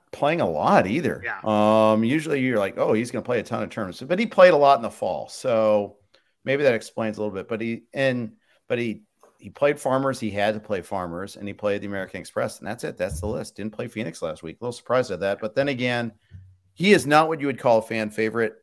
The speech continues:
Speaker 1: and he might have been the target of some verbal abuse. So
Speaker 2: He,
Speaker 1: who
Speaker 2: uh,
Speaker 1: knows?
Speaker 2: he's played, he's played three tournaments in twenty twenty-two. He's lost tee to green in all three, lost off the tee in all three.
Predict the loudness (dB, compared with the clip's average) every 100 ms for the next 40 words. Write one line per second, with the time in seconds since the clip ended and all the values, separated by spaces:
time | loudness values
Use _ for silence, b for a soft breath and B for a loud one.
0 | -12 -8 -6 -6 -8 -8 -10 -10 -8 -6
1 | -6 -8 -10 -10 -10 -6 -4 -4 -10 -12
2 | -14 -8 -8 -6 -10 -12 -18 -18 -10 -8
3 | -8 b b -12 -4 0 0 -2 -6 -10
4 | -2 -2 0 -4 -4 -4 -2 -4 0 0
5 | 0 -2 -8 -8 -6 -6 -6 -6 -6 -2
6 | 0 0 -2 -10 -8 -6 -6 -4 -6 -4
7 | -6 -6 -4 -4 -4 -4 -6 -6 -16 -16
8 | -10 -8 -8 -8 -8 -8 -8